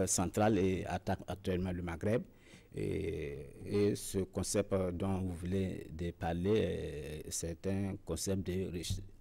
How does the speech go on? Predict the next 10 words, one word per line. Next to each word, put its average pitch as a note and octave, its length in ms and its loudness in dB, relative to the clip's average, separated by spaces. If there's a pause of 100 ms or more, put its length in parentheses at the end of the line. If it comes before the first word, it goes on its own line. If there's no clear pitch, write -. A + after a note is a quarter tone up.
(360)
essayer G#2 460 4
de, F2+ 380 2 (460)
d'éduquer G#2+ 520 4
par G#2 200 2
les G2 100 4
médias F#2 480 0 (500)
et E2+ 760 -2
amener F#2+ 360 4
les F2+ 140 2
gens F2+ 200 0